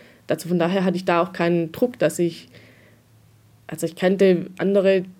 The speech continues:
in meinem Bekanntenkreis, die konnten nicht alleine sein. Und wenn es mit einem Sch-, Mann Schluss war, hatte die irgendwie zwei Wochen später gleich den nächsten. Und, äh, nö, brauche ich nicht. Also ich bin allein eigentlich auch ganz gut glücklich. Also, ja.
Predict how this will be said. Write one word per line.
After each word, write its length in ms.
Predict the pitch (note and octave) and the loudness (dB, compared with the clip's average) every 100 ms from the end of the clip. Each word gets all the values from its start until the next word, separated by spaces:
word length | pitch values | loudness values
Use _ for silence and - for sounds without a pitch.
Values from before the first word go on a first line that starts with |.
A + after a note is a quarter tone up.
| _ | _
in 120 | - | -4
meinem 200 | F#3 F#3 | 0 2
Bekanntenkreis, 840 | F#3 F#3 F#3 F3+ F#3+ E3+ E3+ F3+ - | 0 -2 -4 -2 -2 2 2 0 -4
die 100 | F#3 | -6
konnten 240 | F3+ F3+ | 0 2
nicht 160 | F3+ F3 | 2 -2
alleine 320 | E3+ F#3+ G3 | -2 -2 -2
sein. 300 | F#3 E3 D#3+ | -2 -4 -4
Und 60 | D#3+ | -4
wenn 80 | E3 | -6
es 120 | - | -6
mit 100 | E3+ | -6
einem 140 | - E3+ | -4 -6
Sch-, 220 | - - | -6 -4
Mann 180 | F3+ E3+ | -2 0
Schluss 280 | G#3+ G#3+ | 0 2
war, 260 | G3+ F#3+ F#3+ - - - - _ | 2 2 0 -8 -20 -20 -20 _
hatte 200 | - E3+ | -2 0
die 160 | E3 F3+ | 2 4
irgendwie 260 | F3 F3 | 4 2
zwei 140 | E3+ E3 | 2 0
Wochen 140 | E3 | 0
später 240 | D#3+ F3 E3+ | 0 0 0
gleich 160 | E3+ | -2
den 140 | E3 F3 | -2 -2
nächsten. 500 | G3 - - D#3+ D#3+ - - - - _ - | -2 -6 -8 -8 -8 -14 -20 -20 -20 _ -12
Und, 360 | E3 E3+ - | -6 -6 -8
äh, 100 | - - _ _ | -16 -18 _ _
nö, 260 | F3+ E3+ F3 | -2 0 0
brauche 300 | F#3 G3 G#3 | 0 -4 -2
ich 140 | F#3+ | -4
nicht. 160 | F3+ D#3 | -6 -10
Also 160 | - - | -10 -12
ich 80 | |
bin 160 | - F3+ | -10 -8
allein 260 | - A#3+ B3+ | -4 -4 0
eigentlich 220 | B3+ B3 | -2 -2
auch 160 | - | -4
ganz 180 | - F#3 | -4 -6
gut 160 | - - | -10 -14
glücklich. 500 | E3 D#3+ - - - | -12 -10 -12 -12 -14
Also, 280 | - - - - - | -16 -16 -18 -18 -14
ja. 160 | F3 | -12